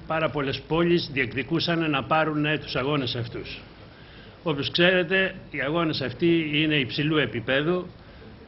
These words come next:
Στις ομάδες αγωνίζονται παίχτες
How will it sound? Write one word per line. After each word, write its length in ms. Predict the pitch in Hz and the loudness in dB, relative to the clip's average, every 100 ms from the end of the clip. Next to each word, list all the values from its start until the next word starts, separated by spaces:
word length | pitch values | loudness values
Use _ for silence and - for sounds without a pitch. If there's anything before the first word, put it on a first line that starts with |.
| - - - - - - - - - - - - - - | -20 -20 -20 -20 -20 -20 -20 -20 -20 -20 -20 -20 -20 -16
Στις 260 | - 147 135 | -10 -6 -2
ομάδες 640 | 139 165 170 147 123 - | 4 6 6 4 0 0
αγωνίζονται 600 | 143 127 131 156 147 127 | -2 0 2 2 2 0
παίχτες 800 | 120 - 160 - 139 117 - - | -2 2 2 2 -4 -4 -8 -12